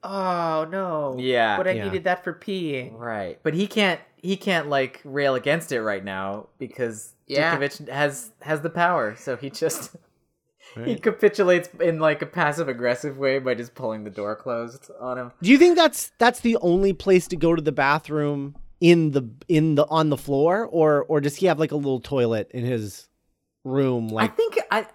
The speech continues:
Speaker 2: I
Speaker 3: back
Speaker 2: think there's
Speaker 3: there?
Speaker 2: no
Speaker 1: I bet
Speaker 2: toilet
Speaker 1: it's
Speaker 2: in
Speaker 1: the
Speaker 2: his
Speaker 1: only
Speaker 2: room.
Speaker 1: one.
Speaker 2: Yeah, I bet that's the only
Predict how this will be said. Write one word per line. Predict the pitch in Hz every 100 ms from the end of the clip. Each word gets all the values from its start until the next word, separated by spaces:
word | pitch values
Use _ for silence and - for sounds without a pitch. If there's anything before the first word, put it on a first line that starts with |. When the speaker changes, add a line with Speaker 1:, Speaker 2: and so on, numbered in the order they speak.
| -
Speaker 2:
I | 214
Speaker 3:
back | 208
Speaker 2:
think | 392
there's | 403 196
Speaker 3:
there? |
Speaker 2:
no | 190 190 180 151 _ _
Speaker 1:
I | 175 190
bet | 196 170
Speaker 2:
toilet | 143
Speaker 1:
it's | 143
Speaker 2:
in |
Speaker 1:
the | 147
Speaker 2:
his |
Speaker 1:
only | 131
Speaker 2:
room. | 127
Speaker 1:
one. | 120 120 -
Speaker 2:
Yeah, | 147 107
I |
bet | 143
that's | 208 196
the | 175
only | 147 151 143 127 120